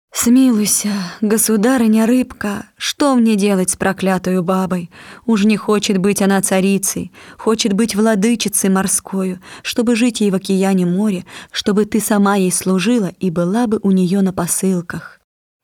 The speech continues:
Ничего не сказала рыбка, лишь хвостом по воде плеснула и ушла в глубокое море. Долго у моря ждал он ответа.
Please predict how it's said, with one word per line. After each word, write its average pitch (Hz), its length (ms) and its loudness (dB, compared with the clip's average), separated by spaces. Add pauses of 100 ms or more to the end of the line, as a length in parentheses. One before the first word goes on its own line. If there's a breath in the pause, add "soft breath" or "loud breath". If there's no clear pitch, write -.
(120)
Ничего 226 460 2
не 247 80 2
сказала 185 520 0
рыбка, 180 460 -6 (500 soft breath)
лишь 220 200 0
хвостом 220 500 -2
по 220 100 -2
воде 220 320 2
плеснула 170 680 -4 (500)
и 185 100 -2
ушла 190 560 -4
в 175 120 -10
глубокое 180 580 -4
море. 175 400 -4 (1500)
Долго 262 440 2
у 226 100 4
моря 214 300 4
ждал 202 300 2
он 202 120 4
ответа. 190 640 -2